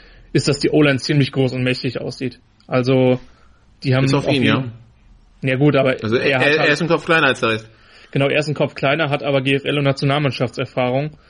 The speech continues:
Speaker 2: Ja.
Speaker 1: Und, ähm, der Rest ist groß, stark, schwer und hat auch relativ böse ausgesehen. Ähm,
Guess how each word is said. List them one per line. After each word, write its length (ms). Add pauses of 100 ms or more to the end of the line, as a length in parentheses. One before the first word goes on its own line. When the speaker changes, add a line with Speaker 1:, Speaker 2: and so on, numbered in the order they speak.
(240)
Speaker 2:
Ja. 120
Speaker 1:
Und, 580
ähm, 480 (480)
der 160
Rest 320
ist 400 (760)
groß, 380
stark, 380
schwer 320
und 100
hat 140
auch 80
relativ 380
böse 260
ausgesehen. 600 (640)
Ähm, 340